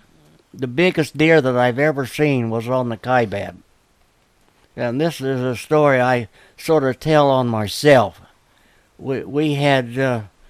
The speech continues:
we had hunted pretty hard, and the pickings were really slim. And I decided to hunt this one canyon by myself one day. And my,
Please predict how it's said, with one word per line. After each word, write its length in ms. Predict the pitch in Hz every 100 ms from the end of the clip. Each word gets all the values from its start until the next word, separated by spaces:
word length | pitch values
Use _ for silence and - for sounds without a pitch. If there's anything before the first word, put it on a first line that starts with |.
| _ _
we 180 | - 180
had 180 | 185 170
hunted 360 | 180 196 175
pretty 300 | - 180 165
hard, 400 | 156 160 139 113
and 100 | 120
the 40 | 113
pickings 460 | 156 175 170 151
were 200 | 127 135
really 320 | 139 156 156 143
slim. 480 | - 151 127 104 - _ _ _ _ _
And 140 | 120 135
I 100 | 156
decided 640 | 156 - 151 143 135 120
to 220 | 127 113 - _ _ _ _ _ _ _
hunt 260 | 139 156 -
this 220 | 135 -
one 240 | 143 147
canyon 500 | 131 147 143 131 120
by 220 | 95 135 135
myself 480 | 123 - 131 110
one 200 | 104 104
day. 260 | 104 101 87 _ _ _ - - _ -
And 200 | 127 127
my, 400 | 123 123 120 110